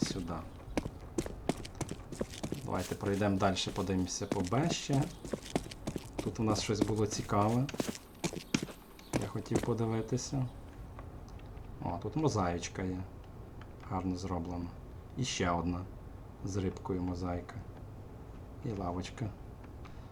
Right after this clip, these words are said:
Так, тут нічого не розбивається. Але я люблю, щоб щось розбивалося, бо це цікавіше на таких картах, вони більш цікавіші. Так.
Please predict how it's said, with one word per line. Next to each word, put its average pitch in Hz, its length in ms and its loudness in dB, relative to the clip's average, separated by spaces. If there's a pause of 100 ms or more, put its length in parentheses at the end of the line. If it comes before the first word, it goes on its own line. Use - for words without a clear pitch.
(1080)
Так, 98 240 0
тут - 160 2
нічого 113 300 4
не 101 60 6
розбивається. 101 760 4 (640)
Але 110 220 6
я 110 80 8
люблю, 90 240 4
щоб - 200 -4
щось - 240 2
розбивалося, 110 720 6
бо 98 100 0
це 110 280 -2 (560)
цікавіше 104 500 4
на 92 80 4
таких - 280 -4
картах, - 360 2 (120)
вони 92 260 2 (960)
більш 104 220 -2
цікавіші. 87 540 0 (380)
Так. - 280 0